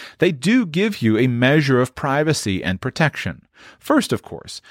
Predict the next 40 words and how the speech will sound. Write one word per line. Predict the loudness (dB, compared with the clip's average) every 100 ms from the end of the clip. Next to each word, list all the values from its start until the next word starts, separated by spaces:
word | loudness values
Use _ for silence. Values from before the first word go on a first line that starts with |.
| -6
the | 0 2
individual | 4 2 2 0
credit | 0 0 0
card | 0 0 0
transactions | -2 -2 -2 0 0 0 -2 -6 -6
that | -6
you | -4
engage | -2 0 2 2 2
in | -2 -2
can | 0 2
generally | 2 2 0
be | 0 0
kept | -2 -4
private | -2 0 2 0 0
from | 0 -2 -2
other | -2 2 2 0 -8
private | -2 0 0 -2
individuals. | -2 -4 -4 -4 -10 -12 -20 _ _ _
Consider, | -6 -2 0 -2 -10 -20 -20 -4
if | 0
all | 2 2 2
that | 2
exists | 0 2 2 0 -2 -4
in | -2
your | 0 0
normal | 0 0 2 0
banking | -2 0 0 0 -2 -2
records | -2 -2 -2 0 2 2
is | 0
that | 0
you've | -2 -2
made | 0 2
a | 2
normal | 0 0 2 0
payment | 0 0 0 -4
to | 0 2 2 -4 -20 -10
credit | 0 0 2
card | 0 2
company | 0 0 -2 -2
X, | -4 -6 -8 -16